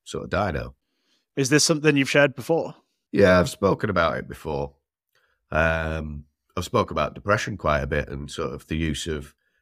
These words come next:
Speaker 1: antidepressant drugs and them not being very helpful at all. The use of psychedelic mushrooms and them being very helpful indeed. But the thing that's most helpful is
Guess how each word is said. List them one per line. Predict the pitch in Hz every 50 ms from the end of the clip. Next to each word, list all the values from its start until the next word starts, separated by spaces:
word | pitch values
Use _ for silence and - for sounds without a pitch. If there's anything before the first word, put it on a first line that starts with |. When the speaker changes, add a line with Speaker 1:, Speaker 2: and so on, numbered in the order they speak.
| _ -
Speaker 1:
antidepressant | - 87 - - 80 - - 85 82 76 - 76 67 71
drugs | 78 95 95 95 90 - - -
and | 71 73
them | 78 82
not | 80 76 -
being | - 80 73 76
very | 80 78 76 71
helpful | 71 69 69 - - - 71 73
at | 71 -
all. | 82 87 110 113 113 - _ _ _ _ _ _ _ _ _ _ _ -
The | - 95
use | 90 85 80 78 - -
of | 73 71
psychedelic | 69 - - 110 85 - - 78 80 - 65
mushrooms | - 98 101 - - 117 107 107 110 113 107
and | - 73
them | 78 76 73 76
being | 73 78 76 73 71 73 73 - _ -
very | 80 82 90 85
helpful | 78 78 76 - - - 73
indeed. | 73 73 73 87 95 107 110 123 123 - _ _ _ _ _ -
But | - 107 101 117 104 -
the | 120 123 113
thing | - - 165 175 214 165
that's | 131 110 - - -
most | - 82 131 147 160 151 135 - - - _ _ _ -
helpful | - 95 101 87 - - - 90 110 151 196 - - _ _ _ _ _ _ _ _ _ _ -
is | 107 107 104 101 92 90 -